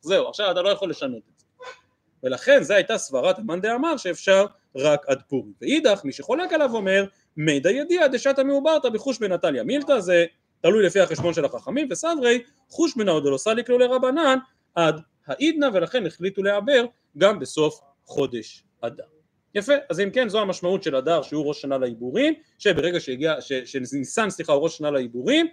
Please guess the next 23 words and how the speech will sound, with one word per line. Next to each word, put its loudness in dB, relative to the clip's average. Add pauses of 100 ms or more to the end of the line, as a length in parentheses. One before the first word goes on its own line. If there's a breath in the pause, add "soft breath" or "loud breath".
(220 soft breath)
שברגע 2
שהגיע -2
ניסן, 0 (300 soft breath)
אי 4
אפשר 4
יותר -2
לעבר. 2
שואלת 2
הגמרא, 2 (320 soft breath)
"ותנא 4
דידן, 2 (320)
למה 2
לא 4
הזכיר -2
שניסן -2
הוא -6
ראש -8
השנה -8
לעיבורים?" -2 (300)
עונה -8
הגמרא, 0
"בהתחלה -6
קמיירי, 0